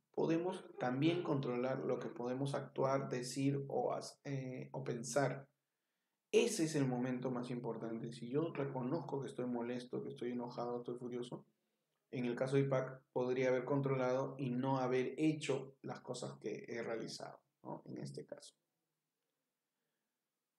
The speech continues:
Para comprender a las demás personas,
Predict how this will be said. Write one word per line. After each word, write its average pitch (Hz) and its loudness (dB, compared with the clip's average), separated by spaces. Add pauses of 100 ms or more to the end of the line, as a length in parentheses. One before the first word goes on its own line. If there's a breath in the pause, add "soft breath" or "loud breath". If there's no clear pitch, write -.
(1040)
Para 147 8
comprender 165 4 (220)
a 135 2
las 123 2
demás 120 -2
personas, 135 0